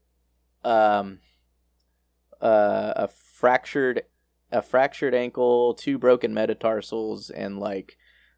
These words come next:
I don't know, I had to have, like, a s-, a surgery on my abdomen after 'cause I had some, like, blood vessels or something that was dam-, that were damaged. I don't know what the heck. I can't remember exactly the terminology, but they did, like, exploratory surgery, and I was fine.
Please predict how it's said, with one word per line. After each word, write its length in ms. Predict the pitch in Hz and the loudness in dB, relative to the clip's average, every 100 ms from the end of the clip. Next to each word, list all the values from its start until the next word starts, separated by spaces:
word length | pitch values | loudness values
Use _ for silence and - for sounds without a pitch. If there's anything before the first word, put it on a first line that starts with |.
| - | -4
I 120 | 101 | -2
don't 120 | 98 | -2
know, 120 | 98 | 0
I 80 | 98 | 0
had 140 | 101 104 | 2 2
to 40 | |
have, 180 | 110 107 | 4 4
like, 160 | 107 101 | 2 -2
a 20 | |
s-, 140 | - 123 | -8 -4
a 80 | 110 | -4
surgery 680 | - 107 107 101 101 98 101 | 0 0 0 -2 -2 0 0
on 140 | 98 | -2
my 100 | 98 | -4
abdomen 460 | 82 98 101 101 98 | -4 -2 -2 -4 -6
after 360 | 98 98 - 98 | -6 -8 -10 -8
'cause 240 | 101 98 | -8 -6
I 60 | 101 | -6
had 140 | 101 | -6
some, 180 | - 107 | -10 -10
like, 280 | 98 90 - _ _ _ _ | -10 -12 -18 _ _ _ _
blood 280 | - - 98 | -20 -16 -4
vessels 400 | 110 107 120 113 | -2 -2 -4 -8
or 80 | 117 | -6
something 480 | 123 123 123 123 123 | -6 -4 -8 -10 -8
that 140 | 120 | -6
was 280 | 131 120 - | -6 -10 -14
dam-, 340 | - 113 127 - | -8 -8 -8 -4
that 140 | 120 | -4
were 60 | 120 | -2
damaged. 400 | 104 110 123 131 | -6 -8 -8 -6
I 120 | 110 | -6
don't 100 | 98 | -6
know 80 | 92 | -10
what 140 | 87 - | -16 -12
the 80 | |
heck. 220 | 104 98 - _ _ _ _ - | -12 -12 -16 _ _ _ _ -6
I 100 | 117 | -4
can't 180 | 113 101 | -4 -6
remember 280 | 104 101 | -6 -4
exactly 440 | 101 98 104 98 107 | -4 -2 -4 -2 -6
the 80 | 101 | -6
terminology, 680 | 113 104 101 98 95 90 | -6 -4 -2 -4 -6 -10
but 260 | 87 98 - | -10 -10 -4
they 100 | 104 | -2
did, 160 | 107 104 | 0 0
like, 240 | 101 98 | -2 -6
exploratory 560 | - - 123 117 123 107 | -14 -2 2 4 4 2
surgery, 540 | 123 117 113 110 104 - | 2 0 0 -2 -2 -6
and 120 | - 104 | -12 -8
I 40 | |
was 140 | 98 | -6
fine. 300 | - 87 98 | -6 -10 -12